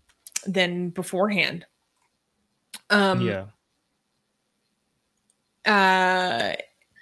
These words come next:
Speaker 2: Any, any of the secular act-, well, we, we don't know. I, I don't think you should, that's a fair question because we haven't, you haven't looked into it. But because there was a lot of, uh, secular and atheist activists that were also macheted,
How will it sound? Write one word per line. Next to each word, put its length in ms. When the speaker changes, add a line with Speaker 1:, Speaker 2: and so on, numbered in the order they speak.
Speaker 2:
Any, 360
any 220
of 140
the 120
secular 540
act-, 320
well, 260
we, 240
we 140
don't 200
know. 240
I, 140
I 80
don't 200
think 200
you 60
should, 240
that's 180
a 60
fair 160
question 380
because 340
we 80
haven't, 380
you 120
haven't 200
looked 180
into 180
it. 160
But 140
because 280
there 140
was 160
a 60
lot 200
of, 400
uh, 380
secular 520
and 120
atheist 360
activists 520
that 160
were 120
also 640
macheted, 600